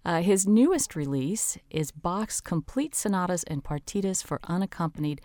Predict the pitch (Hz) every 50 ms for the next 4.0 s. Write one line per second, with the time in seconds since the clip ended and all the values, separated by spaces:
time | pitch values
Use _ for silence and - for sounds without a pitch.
0 | - - - - - - 160 147 151 147 143 147 147 147 143 143 135 131 123 117
1 | - 87 - - 143 143 - - - 160 156 151 156 143 - - - 165 170 175
2 | 175 165 - - 160 156 151 147 147 151 143 - - 147 135 131 - - 135 -
3 | - - - 143 143 147 147 131 131 - - 135 - - - 165 147 139 139